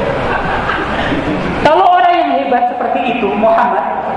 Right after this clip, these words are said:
satupun jodohnya tidak ada yang hebat. Nah, kita, apa kehebatannya? Kita yang sempurna, ngaca, tahu diri, ya.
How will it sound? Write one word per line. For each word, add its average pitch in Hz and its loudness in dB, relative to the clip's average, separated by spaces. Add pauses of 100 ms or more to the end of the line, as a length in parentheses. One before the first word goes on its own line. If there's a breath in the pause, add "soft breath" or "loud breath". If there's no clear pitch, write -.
(120)
satupun 349 4
jodohnya 349 0
tidak 294 2
ada 277 2
yang 269 2
hebat. 233 2 (400)
Nah, 349 6
kita, - 6 (840)
apa 370 6
kehebatannya? 240 4 (340)
Kita 294 4
yang 349 2
sempurna, 320 2
ngaca, 349 2 (160)
tahu 349 2 (100)
diri, 349 2 (120)
ya. 311 2